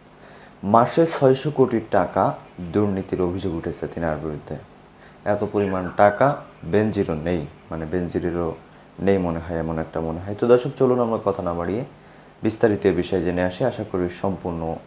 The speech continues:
সংবাদের সাথে থাকবেন। তিনাকে কেন নিষেধাজ্ঞা দিবে এবং তিনি কত কোটি টাকার দুর্নীতি করে ধরা খেয়েছে, সেই বিষয়টা আপনারা জেনে যাবেন। তো দর্শক, চলুন স্ক্রিনে।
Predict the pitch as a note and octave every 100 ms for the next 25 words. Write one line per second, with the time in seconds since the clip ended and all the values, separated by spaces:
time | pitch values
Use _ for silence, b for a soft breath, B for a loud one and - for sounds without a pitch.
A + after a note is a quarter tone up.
0 | - - F2 E2 D#2+ - - G#2 G#2 F#2
1 | A#2 B2 - b b - F#2 F2+ - -
2 | - G#2 G#2+ G#2 A2 G#2 G#2 G2+ G#2+ A2+
3 | A#2+ F#2 E2+ D#2+ E2+ - - - - -
4 | A#2 - F#2 F2+ F#2+ F2 E2+ E2 - b
5 | b b - G#2+ A#2+ A2+ A2 G#2+ F#2+ G2+
6 | G2+ G2 G#2+ G#2 D3+ F3 - - - -
7 | - - - G#2 F2 F2+ G2+ F#2+ F2 D#2
8 | D2 D2 D#2+ D2 D2 D#2 D2 G2 G#2 G#2
9 | - E2 D2+ D2 -